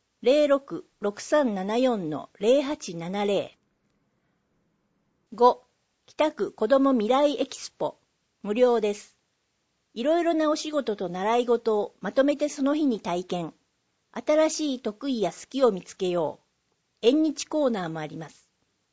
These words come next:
日時、八月二十三日土曜、二十四日日曜、十時三十分から十六時三十分。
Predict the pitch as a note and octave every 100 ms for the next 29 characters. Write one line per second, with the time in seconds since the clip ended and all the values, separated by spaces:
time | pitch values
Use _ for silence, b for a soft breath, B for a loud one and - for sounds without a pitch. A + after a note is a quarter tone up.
0 | _ _ _ _ _ D#4 D4+ B3 E3+ -
1 | _ _ _ _ - A#3 D#4 D#4 D#4+ D4+
2 | E4+ C#4+ A#3+ B3 A#3 G3 - D#3 F#3 A3
3 | B3+ D#3+ - _ _ _ _ - D#4 D4
4 | C4 G3 F3 _ F3 E3+ F3 - B3+ A3+
5 | D3 - _ _ - F4 D#4 G#3+ A#3 A#3+
6 | C4+ C#4+ - G#3 E3+ D#3+ D#3+ D#3+ G#3+ C#4
7 | C#4 C#4 G#3+ F#3+ F3+ G3+ F#3+ G3+ _ D#3+
8 | C#3+